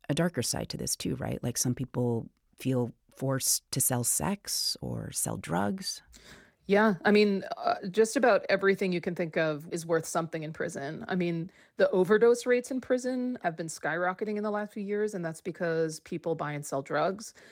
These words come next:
Speaker 2: And in prison, you're so desperate that you'll take whatever you can get your hands on. You know, friends will spray a piece of paper with something, and people will sell it and smoke it.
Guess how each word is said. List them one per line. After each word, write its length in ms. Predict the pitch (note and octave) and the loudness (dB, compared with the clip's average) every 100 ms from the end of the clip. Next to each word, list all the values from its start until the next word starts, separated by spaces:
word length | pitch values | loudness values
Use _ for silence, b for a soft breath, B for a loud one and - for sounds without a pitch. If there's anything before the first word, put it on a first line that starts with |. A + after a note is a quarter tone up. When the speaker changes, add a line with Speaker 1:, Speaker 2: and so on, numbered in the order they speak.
| B B | B B
Speaker 2:
And 60 | |
in 80 | D#3+ | -6
prison, 360 | - C4 A#3+ F3 | 0 2 2 -2
you're 140 | E3+ | -4
so 160 | - D#3+ | -4 -2
desperate 460 | E3+ E3+ - D3 | -2 -2 -4 -4
that 160 | D3+ F3 | -4 -4
you'll 80 | F3+ | -6
take 320 | - F3 D#3+ | -4 -4 -2
whatever 340 | D3+ F3 G3 | 2 2 2
you 160 | F3 D3 | 0 -4
can 140 | D3+ | -6
get 180 | D3 - | -6 -6
your 80 | D3+ | -8
hands 260 | D#3 D3+ | -8 -10
on. 280 | - - F3 - B E3 | -10 -10 -12 -16 B -4
You 100 | E3+ | -2
know, 160 | D#3 | -2
friends 420 | D#3 F3+ F#3 F3 | 0 0 2 0
will 200 | E3+ E3 | 0 0
spray 480 | D#3+ - - G3 F#3+ | 0 -6 2 4 6
a 80 | F3 | 4
piece 200 | G#3+ F#3 | 0 -4
of 80 | E3 | -4
paper 320 | F#3 E3+ F3+ | -2 -2 -2
with 140 | D3+ | -2
something, 560 | - F3+ E3 E3 G#2+ G#2+ - | 0 0 0 -4 -6 -8 -6
and 460 | E3+ D#3 D#3+ D#3 F#3+ _ | -4 -2 -4 -8 -12 _
people 300 | - F3+ F3 | -4 -2 0
will 280 | D#3 E3 E3+ - | 2 2 2 -6
sell 320 | - E3+ E3 | 2 4 4
it 80 | D3+ | 0
and 140 | D3 | -2
smoke 340 | - D#3+ D#3 | -2 -2 -2
it. 240 | - - | -2 -2